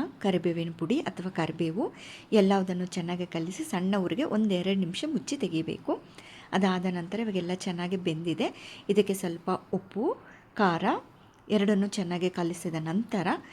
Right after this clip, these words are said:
ಎಳ್ಳು ಮತ್ತು ಶೇಂಗಾ ಹುರಿದು ಪುಡಿ ಮಾಡ್ಕೊಂಡಿರುವಂತಹ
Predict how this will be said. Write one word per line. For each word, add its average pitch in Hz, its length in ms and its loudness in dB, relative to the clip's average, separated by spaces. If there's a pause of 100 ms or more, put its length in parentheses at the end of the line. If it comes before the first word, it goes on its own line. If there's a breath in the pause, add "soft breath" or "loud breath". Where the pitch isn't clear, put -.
(280 loud breath)
ಎಳ್ಳು 226 340 10 (140)
ಮತ್ತು 190 200 -4 (140)
ಶೇಂಗಾ 180 360 2 (160)
ಹುರಿದು 220 360 2
ಪುಡಿ 190 160 6 (100)
ಮಾಡ್ಕೊಂಡಿರುವಂತಹ 180 840 -2